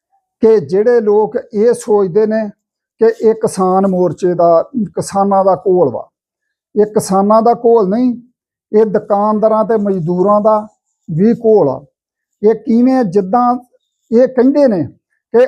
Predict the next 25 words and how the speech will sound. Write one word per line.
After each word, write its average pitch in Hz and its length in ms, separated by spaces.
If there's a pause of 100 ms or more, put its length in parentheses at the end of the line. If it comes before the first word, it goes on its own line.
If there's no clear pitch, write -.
(200)
ਅਸੀਂ 262 260
ਕਿਸਾਨਾਂ 226 720
ਦੀ 254 160
ਜਿਹੜੀ 220 260
ਜ਼ਮੀਨ 214 480
ਖੋਹ 226 280
ਕੇ 269 120
ਤੇ 240 120
ਧਨਾਢਾਂ 233 600
ਨੂੰ 247 160
ਦੇ 208 200
ਕੇ 156 240 (680)
ਤੇ 247 100 (220)
ਅਸੀਂ 285 220
ਕਿਸਾਨਾਂ 240 580
ਨੂੰ 254 120
ਮਜ਼ਦੂਰ 220 520
ਬਣਾਉਣਾ। 226 480 (760)
ਇਹਨਾਂ 247 260
ਨੇ 240 140
ਪੜ੍ਹੋ 247 480
ਤੇ 240 140
ਰਾਜ 208 340
ਕਰੋ 233 260
ਤੇ 247 120